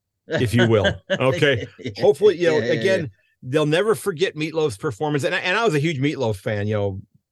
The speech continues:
Speaker 1: you know, loved him going all the way back to when he was in the, uh, you know, the film Rocky Horror Picture Show, um, yeah, which I've seen dozens and dozens of times, but it was just, it was a, uh,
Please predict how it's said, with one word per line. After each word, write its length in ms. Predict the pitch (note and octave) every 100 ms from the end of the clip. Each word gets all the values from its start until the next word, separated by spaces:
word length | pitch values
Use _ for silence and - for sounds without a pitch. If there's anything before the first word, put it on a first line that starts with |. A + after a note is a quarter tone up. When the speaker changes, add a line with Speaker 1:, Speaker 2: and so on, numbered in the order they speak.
| _
Speaker 1:
you 100 | B2+
know, 100 | G2 G2 _ _ -
loved 300 | A#2 C#3 D3
him 100 | D3+
going 240 | B2+ C#3+ C3+
all 80 | C3+
the 60 |
way 80 | C3
back 240 | C3 C3
to 80 | C3
when 100 | B2+
he 60 | B2+
was 160 | B2 B2+
in 160 | B2
the, 240 | B2 A#2+ A#2
uh, 280 | A2 G#2 G2 _ _ _ _ _
you 100 | A#2+
know, 60 | A#2+
the 60 |
film 420 | G#2+ D3 C#3 B2+ A2
Rocky 300 | B2 B2 A#2+
Horror 180 | B2 G#2+
Picture 320 | D3 C#3 A2+
Show, 320 | A2 F#2 - _ _ _ _ _ A2+
um, 640 | G2+ G2 F#2+ F#2+ F#2+ G2 - _ - -
yeah, 200 | A#2+ G2
which 220 | A#2 A2
I've 160 | A2 G2+
seen 280 | C3 G#2+
dozens 400 | G2+ A#2+ A2+ G#2
and 100 | G2
dozens 320 | A2+ A2+ G#2 F#2+
of 60 |
times, 340 | G2+ F#2+ F2+ F2+
but 220 | A2+ A2
it 120 | A#2+
was 140 | A#2+
just, 320 | G2 C3 - _ _ _ _ _
it 120 | C#3+ C#3+
was 200 | C#3+ A#2
a, 240 | B2 A#2+
uh, 260 | A2+ A2